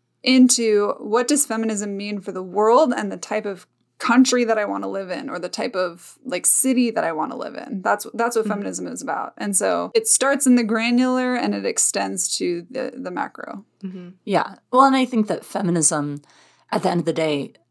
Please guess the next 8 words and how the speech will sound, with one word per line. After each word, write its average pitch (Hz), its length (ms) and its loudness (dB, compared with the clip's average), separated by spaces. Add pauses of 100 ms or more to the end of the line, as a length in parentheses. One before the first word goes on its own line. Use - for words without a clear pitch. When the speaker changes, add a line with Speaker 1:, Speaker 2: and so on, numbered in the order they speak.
Speaker 3:
I 151 100 0
mean, 143 300 -6 (320)
does 143 320 2
also 143 560 -2 (160)
benefit 143 640 -2
men. 151 480 -4
So 143 460 4 (280)
if 170 100 2